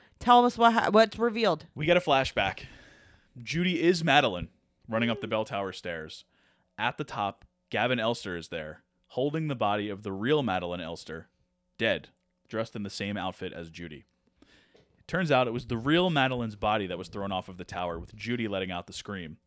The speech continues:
Speaker 1: Which, by the way, we did not get <laughs> in the first viewing.
Speaker 2: Huh?
Speaker 1: We did not get that at first.
Speaker 2: No, we didn't.
Speaker 1: <laughs>
Speaker 2: Uh,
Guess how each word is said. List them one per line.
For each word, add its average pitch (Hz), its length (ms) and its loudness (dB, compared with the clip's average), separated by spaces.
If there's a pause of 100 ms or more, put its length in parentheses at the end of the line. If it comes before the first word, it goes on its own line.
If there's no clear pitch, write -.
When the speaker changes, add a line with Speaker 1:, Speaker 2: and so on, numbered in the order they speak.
Speaker 1:
Which, 165 160 -10
by 208 120 8
the 196 60 4
way, 170 80 6
we 160 140 -2
did 165 140 -2
not 160 280 -4
get - 140 0
<laughs> - 0 -
in 208 120 0
the - 80 -16
first 831 500 -16
viewing. - 180 -20 (360)
Speaker 2:
Huh? 123 180 -4 (300)
Speaker 1:
We 294 80 -6
did 285 120 -6
not 196 240 -2
get 185 140 -2
that 156 120 0
at - 140 -6
first. - 440 -4 (220)
Speaker 2:
No, 131 180 4
we 107 120 0
didn't. 92 300 -4
Speaker 1:
<laughs> - 40 -2 (440)
Speaker 2:
Uh, 113 280 4